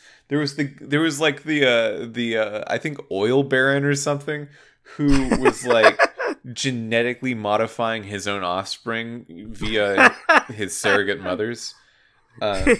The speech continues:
Speaker 2: <laughs>
Speaker 1: like, people were doing, people were up to shenanigans in Hard
Speaker 2: Yeah.
Speaker 1: Evidence,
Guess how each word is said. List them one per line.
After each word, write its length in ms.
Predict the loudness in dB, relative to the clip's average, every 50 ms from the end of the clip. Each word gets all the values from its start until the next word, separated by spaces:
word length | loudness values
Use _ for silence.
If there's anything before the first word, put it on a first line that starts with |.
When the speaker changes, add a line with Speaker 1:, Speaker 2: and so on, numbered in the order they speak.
| 2 -2 -4 -2 0 -2 -2 -2 -4
Speaker 2:
<laughs> 540 | -12 -14 -14 -14 _ _ _ _ _ _ -4
Speaker 1:
like, 380 | 0 0 0 0 -4 -10 -20 -12
people 380 | -8 -8 -6 -2 0 -2 0
were 140 | 0 0 -2
doing, 460 | -2 0 -2 0 0 0 -2 -4 -6 -8 -8
people 320 | -4 -4 -2 0 2 0 2
were 240 | 4 4 2 2 2 2
up 200 | 0 0 0 -2
to 160 | -8 -8 -8
shenanigans 1120 | -6 -6 -4 -4 -4 -4 -2 -2 -2 -2 -4 -6 -8 -10 -12 -12 -12 -10 -10 -10 -10 -10 _ _ _ _ _ _ -6
in 120 | -6 -4
Hard 220 | -2 0 2 4 4
Speaker 2:
Yeah. 160 | 4 4 2
Speaker 1:
Evidence, 360 | -2 -6 -8 -12 -14 -16 -18